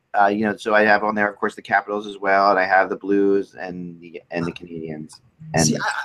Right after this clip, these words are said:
Speaker 2: I, I think him returning to the Capitals is realistic simply because I think the Caps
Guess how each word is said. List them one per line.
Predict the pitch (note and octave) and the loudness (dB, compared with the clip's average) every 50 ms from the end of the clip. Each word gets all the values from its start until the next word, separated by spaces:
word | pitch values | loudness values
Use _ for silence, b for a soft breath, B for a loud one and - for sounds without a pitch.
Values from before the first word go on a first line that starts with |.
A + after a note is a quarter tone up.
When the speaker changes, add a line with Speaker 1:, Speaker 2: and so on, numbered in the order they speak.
| - _ - | -12 _ -8
Speaker 2:
I, | - D#3+ - - | -8 -8 -6 -2
I | F3 G#3+ F#3 | -2 -2 -2
think | - - B3+ C#4 C4 | 0 0 0 0 2
him | C4+ C4+ B3+ A#3+ | 2 2 2 2
returning | A#3 - - - G#3+ G#3+ G#3+ G#3+ G#3 | 2 2 0 0 2 2 2 2 0
to | G3 | -2
the | E3+ D#3+ | -2 -2
Capitals | E3+ - - E3 D#3+ E3 E3 - E3 D3+ C#3+ C#3+ C#3+ C3+ B2 - - - | -4 -4 -2 0 0 0 0 -2 -2 -2 0 0 0 -2 -4 -8 -10 -8
is | C#3+ D3 C3 A#2+ | -6 -6 -6 -6
realistic | B2+ C#3 D3+ D3 C#3+ C3+ C#3+ C#3 C3 - - C#3+ C3 - - | -2 0 2 2 2 2 0 -2 -2 -2 -2 -4 -4 -4 -4
simply | - - - D#3+ D#3 D3+ D#3 D3+ | -2 0 2 2 2 2 0 -2
because | C#3 C3+ B2+ - - C3+ C3+ C3 C3 C3 B2+ - - | -2 -4 -6 -2 0 0 2 2 2 0 -2 -4 -6
I | C3+ C3 | -6 -6
think | - - D#3 E3 E3 | -4 -2 -2 -2 -2
the | E3 E3+ | -2 -6
Caps | E3+ - D#3 D3+ C#3+ C#3 C#3 - - - - - - | -6 -2 0 2 2 2 0 -2 -4 -4 -6 -6 -8